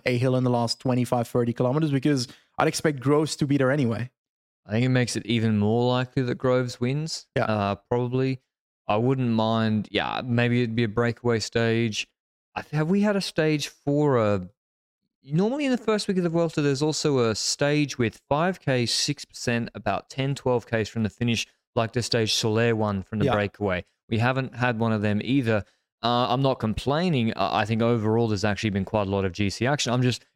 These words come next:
Speaker 2: it's a different route composition this year. It actually feels quite Tour de France-like to me.
Speaker 1: Yeah.
Speaker 2: Um, as in, but anyway, uh, today was another sprint. And as I already said, the wind did not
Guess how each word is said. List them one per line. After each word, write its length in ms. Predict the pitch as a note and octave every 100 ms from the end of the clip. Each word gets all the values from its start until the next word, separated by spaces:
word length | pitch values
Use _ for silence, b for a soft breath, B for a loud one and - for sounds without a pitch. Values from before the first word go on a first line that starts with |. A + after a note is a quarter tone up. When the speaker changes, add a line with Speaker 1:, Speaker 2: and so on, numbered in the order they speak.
| b
Speaker 2:
it's 160 | C#3+
a 40 | C3+
different 600 | A2 - C#3 - C3 A2
route 200 | C3+ D3
composition 640 | C#3 C#3 C3 C3 C3+ D3+
this 220 | C3+ B2
year. 220 | C3+ C#3+
It 40 | A#2
actually 260 | A2+ -
feels 240 | A#2+ B2+ A2
quite 300 | - A2 - -
Tour 220 | - A2
de 60 | F#2+
France-like 640 | G#2+ G#2 F#2 G2+ F#2 F2
to 120 | -
me. 300 | F#2 F2+ E2 -
Speaker 1:
Yeah. 140 | C3
Speaker 2:
Um, 540 | B2 F2+ F2 E2+ E2+ E2 _ _ _
as 180 | G2 F#2+
in, 380 | F#2+ F#2 F2+ F2+ - _ -
but 120 | -
anyway, 300 | C#3+ E3+ F2 - -
uh, 360 | A#2 G#2+ A2
today 220 | - B2+ B2
was 120 | A#2
another 160 | A#2+
sprint. 280 | A2+ E3 E3 - _ _
And 300 | C#3 C3 C3
as 180 | B2+ A2+
I 140 | A#2
already 260 | A2 A2 G2+
said, 320 | - G#2+ G2+
the 160 | G2+ G2+
wind 480 | G#2+ G#2+ G#2+ G2+ -
did 140 | G2+
not 280 | G2+ G2